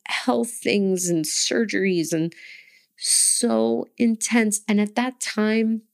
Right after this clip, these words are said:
I was pretty honest about stuff, but at that time,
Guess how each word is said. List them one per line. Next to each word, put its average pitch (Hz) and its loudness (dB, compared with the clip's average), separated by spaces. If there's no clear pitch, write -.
I 196 4
was 214 0
pretty 262 0
honest 202 2
about 240 0
stuff, 262 0
but - 0
at - -2
that - -2
time, 226 2